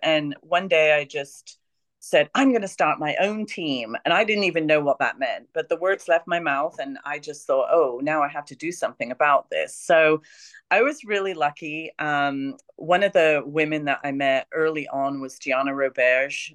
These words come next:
and she was in Northern California. I was based in Marin still. And she had, um, along with Tom Schuler, she really was, um, very instrumental in running and, and directing the Saturn team.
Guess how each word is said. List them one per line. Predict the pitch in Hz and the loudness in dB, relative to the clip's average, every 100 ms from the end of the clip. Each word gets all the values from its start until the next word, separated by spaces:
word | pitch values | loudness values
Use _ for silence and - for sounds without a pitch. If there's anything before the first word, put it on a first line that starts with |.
| - | -8
and | 139 135 127 131 | -2 -2 -2 -6
she | - 139 135 | -4 -2 0
was | 135 139 139 | -2 -4 0
in | 131 131 127 123 147 | 2 2 -4 -6 -2
Northern | 143 131 135 | 0 0 0
California. | 147 143 - 127 127 131 | 0 -2 -2 -4 -2 0
I | 127 127 | 0 -2
was | 131 | -4
based | - 131 - | -2 -2 -4
in | 131 127 | -8 -6
Marin | 123 123 131 | -6 -6 -8
still. | - 131 123 127 _ - _ _ _ _ _ _ _ | 0 4 4 2 _ -20 _ _ _ _ _ _ _
And | 196 185 185 185 | 4 6 4 0
she | 180 - 247 269 | -6 -4 -2 -4
had, | - 170 156 147 147 147 - | -2 -2 2 4 2 0 -8
um, | 147 143 135 135 131 | -6 -4 -4 -6 -6
along | 151 147 139 | 0 2 2
with | 135 | -4
Tom | - 143 143 | -6 -6 -4
Schuler, | 226 247 180 135 | -4 0 2 2
she | 135 - 165 160 - | 0 -4 -4 -4 0
really | 160 170 165 | 2 2 2
was, | 143 131 - - - | 2 2 0 -8 -6
um, | 143 135 127 | -2 0 0
very | 143 151 - | 2 2 2
instrumental | 147 - 135 131 139 151 135 | -6 -6 0 0 2 0 2
in | 131 131 | 0 0
running | 135 127 127 131 | 2 2 0 -4
and, | 127 127 - | -6 -8 -4
and | 139 135 | -2 -2
directing | 139 123 127 - - 131 | 0 2 2 0 -8 -8
the | 127 | -4
Saturn | - 240 208 143 | 0 2 2 0
team. | 147 117 110 90 | -4 -8 -10 -12